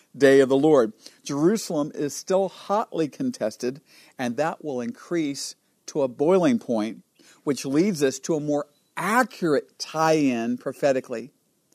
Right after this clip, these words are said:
with Luke twenty-one twenty-four and the Jewish people taking back and, and having control of the whole city of Jerusalem. Though hotly contested, they have East and West Jerusalem.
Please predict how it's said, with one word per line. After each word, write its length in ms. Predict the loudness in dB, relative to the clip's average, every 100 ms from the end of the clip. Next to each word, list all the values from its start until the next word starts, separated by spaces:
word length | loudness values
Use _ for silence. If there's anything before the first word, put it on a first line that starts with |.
| _ _ _ -10
with 180 | -8 -4
Luke 200 | -6 -4
twenty-one 460 | 0 2 2 0
twenty-four 680 | -2 -4 -4 -2 -2 -2 -2
and 160 | -6 -6
the 60 | -4
Jewish 260 | -4 -6
people 260 | -6 -8 -8
taking 460 | -6 -8 -6 -6
back 240 | -2 -2 -4 _ _ -6
and, 200 | -2 -2
and 100 | -4
having 240 | -4 -4 -4
control 340 | -6 -4 -2
of 120 | -2
the 100 | -4
whole 380 | -2 -2 -2 -6 _ _ _
city 440 | -10 -2 0 0 -2
of 100 | -6
Jerusalem. 460 | -4 -6 -4 -6 -8 _ 2
Though 280 | 6 6
hotly 360 | 4 0 0 -4
contested, 640 | -4 -6 -4 -6 -4 -6 -8 _ _ -4
they 340 | 2 4 4
have 480 | 0 0 2 0 -4 _ _ _ 0
East 420 | 2 2 -2 -6
and 220 | -4 0
West 380 | 6 6 4 -10 -12
Jerusalem. 840 | -8 0 2 2 -2 -4 -6